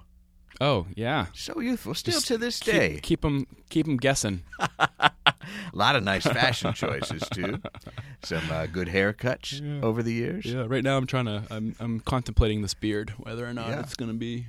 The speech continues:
Speaker 1: but I always have the timing wrong because summer's right around the corner. And
Speaker 2: Oh, yeah.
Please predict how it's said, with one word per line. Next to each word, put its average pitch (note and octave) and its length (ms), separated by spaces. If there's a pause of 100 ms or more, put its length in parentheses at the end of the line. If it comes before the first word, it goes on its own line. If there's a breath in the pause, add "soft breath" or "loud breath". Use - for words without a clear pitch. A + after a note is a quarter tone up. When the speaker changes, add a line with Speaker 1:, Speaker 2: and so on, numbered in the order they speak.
Speaker 1:
but B2 100
I C3 120
always C#3+ 180
have B2+ 140
the B2 60
timing B2 400
wrong G#2 260
because G#2+ 320
summer's A2 440
right G2 120
around G#2 160
the G2+ 60
corner. G#2 360
And F#2 100
Speaker 2:
Oh, F#2 320
yeah. D#2+ 280